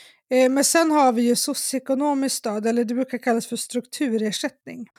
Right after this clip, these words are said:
Och <clears throat> det innebär ju då att man har ett, ett index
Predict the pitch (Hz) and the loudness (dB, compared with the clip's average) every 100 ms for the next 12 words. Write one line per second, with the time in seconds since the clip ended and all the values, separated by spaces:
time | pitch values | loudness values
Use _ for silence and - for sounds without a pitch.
0 | _ 269 277 - - - _ 247 339 320 | _ 0 0 -2 -16 -20 _ 0 4 4
1 | 294 302 277 247 220 247 240 240 233 - | 4 2 2 0 2 2 4 2 0 0
2 | 233 240 226 226 226 - 262 262 269 254 | -2 0 2 2 0 -4 -10 -6 -4 -2
3 | 240 247 294 - - | 0 -2 -4 -8 -8